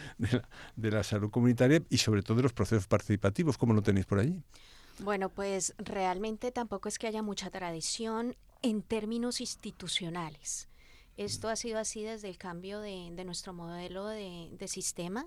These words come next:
Speaker 2: que en el, en los años noventa viró hacia un sistema por aseguramiento estratificado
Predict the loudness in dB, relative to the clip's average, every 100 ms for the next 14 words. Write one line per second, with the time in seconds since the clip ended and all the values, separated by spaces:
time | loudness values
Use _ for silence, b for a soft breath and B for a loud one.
0 | -10 -12 -10 -10 -10 -10 -12 -12 -10 -8
1 | -4 -4 -4 -6 -4 -4 -4 -6 -6 -4
2 | -4 -4 -4 -6 -8 -8 -8 -8 -8 -8
3 | -8 -8 -6 -6 -6 -8 -8 -6 -6 -8
4 | -6 -8 -10 B B B B -10 -6 -10
5 | -10 -12 -12 -6 -4 -4 -6